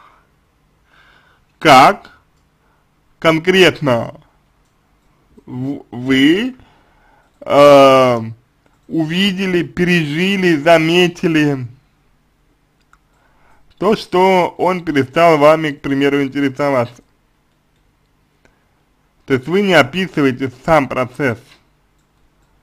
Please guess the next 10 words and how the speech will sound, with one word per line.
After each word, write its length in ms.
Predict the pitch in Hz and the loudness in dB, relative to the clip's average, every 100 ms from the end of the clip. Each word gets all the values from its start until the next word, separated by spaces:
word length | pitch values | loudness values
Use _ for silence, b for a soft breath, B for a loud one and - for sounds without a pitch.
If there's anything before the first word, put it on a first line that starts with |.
| _ _ _ _ | _ _ _ _
а, 600 | - 165 123 123 123 - | -10 -2 0 2 4 2
практически 720 | 120 - 131 - 170 160 - 147 | 0 -2 -2 -2 -10 -8 -8 -4
никак. 640 | 143 131 - 160 131 - | -2 -2 0 2 2 -2
Вы 140 | 120 | -10
говорите, 360 | 135 143 160 156 | -4 -2 -2 -8
что 160 | - 143 | -8 -6
это 160 | 139 | -6
прекратилось, 760 | 139 131 127 123 123 214 185 - - - | -8 -8 -6 -6 -6 -6 -6 -6 -14 -14
и 80 | 147 | -14
все. 460 | - - 139 107 | -12 -6 -6 -6